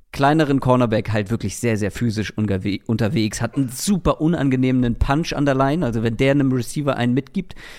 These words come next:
dann kommt der auch gerne mal aus dem Tritt, kann sich halt auch gegen diese größeren, physisch, eigentlich physischeren Receiver gut behaupten. Ich meine, er hat gegen einen Sam Laporta gespielt,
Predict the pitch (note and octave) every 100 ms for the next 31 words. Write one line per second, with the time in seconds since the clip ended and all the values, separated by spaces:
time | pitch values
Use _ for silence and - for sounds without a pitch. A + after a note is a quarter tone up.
0 | - - B2 C#3+ A#2+ C3 A#2+ - B2+ A#2+
1 | A2 A2 - A2+ - D#3 D#3 - - -
2 | - C3 A#2+ B2 A#2+ A#2 - A#2+ A#2 A2+
3 | A2 A2 A#2 C#3 C3+ C3+ A#2+ A2+ - C#3+
4 | C3+ B2+ - - - _ _ A#2+ D3 E3
5 | C3 - D#3 C#3+ C3 A#2+ B2 B2 - -
6 | - - B2 A#2 C#3+ A#2+ A2 - D#3 E3
7 | - A2 A#2 D3 C3 - - - F#3 E3+
8 | C#3+ E3+ D3+ B2+ - D#3+ D3+ A#2+ - D3+
9 | F3+ - - _ _ - - - G2+ G2+
10 | -